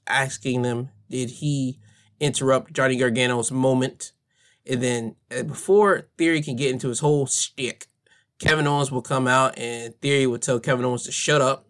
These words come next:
It says that he is fed up of people like him interrupting his moments.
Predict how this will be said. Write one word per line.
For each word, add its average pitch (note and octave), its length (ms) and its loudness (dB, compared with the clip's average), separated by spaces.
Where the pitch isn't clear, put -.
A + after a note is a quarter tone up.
It - 80 -14
says B2 300 0
that A#2+ 160 -6
he B2+ 140 -2
is A2+ 120 -8
fed C#3+ 260 0
up C3+ 200 0
of - 80 -14
people B2 240 -6
like A#2 200 -8
him C#3 280 -2
interrupting B2+ 760 -2
his B2+ 280 -2
moments. B2+ 640 -2